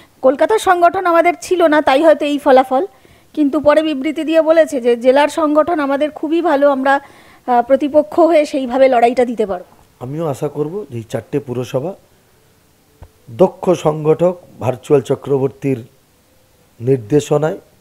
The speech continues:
Speaker 2: টুইটার মালব্যর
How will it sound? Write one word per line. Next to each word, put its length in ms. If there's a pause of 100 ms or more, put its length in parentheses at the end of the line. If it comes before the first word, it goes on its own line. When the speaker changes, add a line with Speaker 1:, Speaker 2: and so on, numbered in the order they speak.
(1400)
Speaker 2:
টুইটার 340
মালব্যর 640